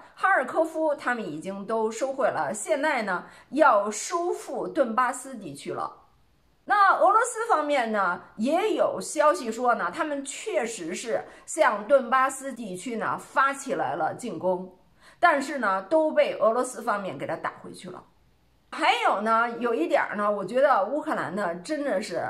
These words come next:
挺不要脸的，骗整个世界，这世界没有相信，他自己先相信了。是什么呢？我看到前两天他公布了一个数字，他说啊，从这个俄乌冲突开始到现在，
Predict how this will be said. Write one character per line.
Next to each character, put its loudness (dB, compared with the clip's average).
挺 -8
不 -8
要 2
脸 -8
的， -14
骗 0
整 4
个 4
世 -6
界， 2
这 -2
世 -8
界 0
没 -2
有 0
相 -2
信， -2
他 -2
自 -12
己 -14
先 -8
相 -6
信 -8
了。 -10
是 -12
什 -2
么 -4
呢？ -2
我 4
看 0
到 4
前 -2
两 0
天 -2
他 2
公 0
布 -2
了 -2
一 -4
个 2
数 -8
字， -12
他 4
说 4
啊， 4
从 0
这 0
个 0
俄 4
乌 4
冲 -6
突 -2
开 -2
始 -10
到 6
现 -6
在， -4